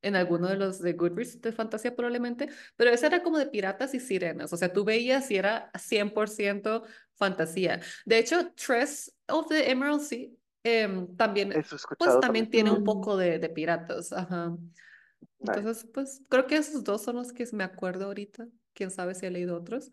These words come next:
Speaker 1: Pero sí, este definitivamente, como digo, se sintió más, pues, real, entre comillas, ¿no? Por, por todo el setting que tiene.
Speaker 3: Ujú.
Speaker 1: A mí no me encantó, como gente que le daba cinco estrellas, pero sí me gustó bastante.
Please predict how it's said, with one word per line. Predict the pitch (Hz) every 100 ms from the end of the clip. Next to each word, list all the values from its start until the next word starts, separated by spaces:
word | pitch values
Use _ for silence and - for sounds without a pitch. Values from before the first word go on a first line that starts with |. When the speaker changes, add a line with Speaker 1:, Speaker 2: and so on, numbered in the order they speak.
| _ _ - -
Speaker 1:
Pero | 233 233
sí, | 240 233
este | 240 247 302
definitivamente, | 277 220 - 190 185 185 208
como | 220
digo, | 180 180
se | 196
sintió | 214 208 185 190
más, | 180 180 180 185 180 - _ _
pues, | 208 190
real, | 180 185 175 180
entre | 185 190
comillas, | 175 170 165 160 165
¿no? | 165 175
Por, | 185 165 165
por | 175 170
todo | 175 175
el | 170
setting | 175 170 175
que | 185
tiene. | 185 202 202 254 - _ _ -
Speaker 3:
Ujú. | 220 214 208 _ _ -
Speaker 1:
A | 277
mí | 262
no | 262 339
me | 427
encantó, | 320 226 - 196 170 170 170 196 277 370 - _ _ -
como | 247 208 220
gente | 254 214 240 240
que | 226
le | 202
daba | 190 226
cinco | - 226 240
estrellas, | 240 214 214 226 359 - - - _ _
pero | 262 247
sí | 247
me | 277
gustó | 359 320 262
bastante. | 233 202 165 180 -